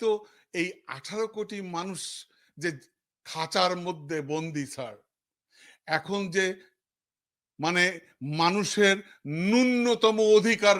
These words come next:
নেই স্যার, আমরা ভোট দিতে পারি না স্যার, আপনার কি কোনো কিছু বলার নেই?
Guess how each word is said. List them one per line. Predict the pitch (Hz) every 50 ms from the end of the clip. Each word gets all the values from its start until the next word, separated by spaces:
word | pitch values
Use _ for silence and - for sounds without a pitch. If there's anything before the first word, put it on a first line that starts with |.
| 190 185
নেই | 185 185 175 151 -
স্যার, | - 151 143 127 107 - _ - - - - - - _ _ _ _ - 175 196
আমরা | 208 220 233 240 240 240 208 156 151 156
ভোট | 170 220 254 277 294 285 240 226 208 269
দিতে | 269 226 277 262 - 247
পারি | 247 247 254 247 233
না | 247 233 - -
স্যার, | - 226 208 175 147 139 - _ _ _ _ _ _ _ _ _ _ _ _ _ _ _ _ _ _ _ _ _ _ _ _ _ _ _ _
আপনার | - 139 _ _ _ - 196 185 185 _
কি | - 190 185 _ _ _
কোনো | 208 240 262 294 339
কিছু | 311 - - 302 285 262
বলার | 262 269 277 285 294 302 311
নেই? | 294 233 170